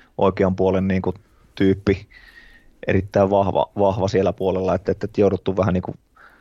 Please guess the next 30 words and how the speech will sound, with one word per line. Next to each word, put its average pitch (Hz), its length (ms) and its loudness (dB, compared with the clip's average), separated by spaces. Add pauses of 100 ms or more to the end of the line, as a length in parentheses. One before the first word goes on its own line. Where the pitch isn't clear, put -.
(560)
no 95 160 2 (120)
Liverpoolia 95 580 0
vastaan 98 320 0
hän 98 140 0
oli 98 120 0
jo 98 120 2
loukkaantunut 95 560 0
ja 95 80 2
siellä 95 220 0
ilmeisesti 95 340 -2
loukkaantui 95 380 0
vähän 95 160 0
lisää 92 280 2
ja 69 100 -2
nyt, 90 200 -4
nyt - 160 -10
sitten - 320 -6
White, - 240 0 (120)
White 92 300 0
pelaa - 260 0
siinä, 80 240 -2 (220)
siinä 90 280 -2
paikalla 78 500 -2
tai - 160 -6
pelasi, 85 340 0
niin 80 80 -4
tota, 87 240 -2 (960)
kyllähän 95 240 2
se, 98 100 2
niinku, 98 280 -2